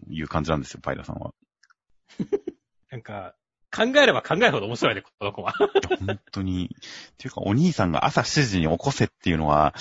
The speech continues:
Speaker 1: 分かった、モーニングコール役ってことじゃないですからね。
Speaker 2: うん。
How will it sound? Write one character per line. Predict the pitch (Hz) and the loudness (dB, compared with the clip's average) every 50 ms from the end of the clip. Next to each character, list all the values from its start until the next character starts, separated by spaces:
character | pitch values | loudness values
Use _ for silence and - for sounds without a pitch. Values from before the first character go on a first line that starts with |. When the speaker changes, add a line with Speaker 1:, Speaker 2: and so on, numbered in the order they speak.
| - - - - - - - - - | -8 -6 -6 -6 -8 -8 -10 -8 0
Speaker 1:
分 | - 117 - | 0 2 2
か | 165 | 2
っ | - _ | 0 _
た、 | - 123 113 _ - - | 0 -2 -2 _ -8 -4
モ | 82 101 127 165 | 2 4 6 8
ー | |
ニ | 170 170 165 | 8 8 6
ン | 165 | 4
グ | 143 | 2
コ | - - 147 | 0 2 2
ー | 143 | 6
ル | 147 | 6
役 | 147 - - 131 | 6 4 4 -2
っ | |
て | - 127 | -2 -2
こ | 123 | -4
と | - | 0
じ | - | 2
ゃ | 80 | 4
な | 90 | 4
い | 95 | 4
で | - | 2
す | - | 0
か | - | -8
ら | 62 | -6
ね。 | 69 95 - _ _ _ _ _ _ _ _ _ _ _ _ _ _ _ _ _ _ _ | -6 -8 -10 _ _ _ _ _ _ _ _ _ _ _ _ _ _ _ _ _ _ _
Speaker 2:
う | 117 101 | -18 -18
ん。 | 87 | -18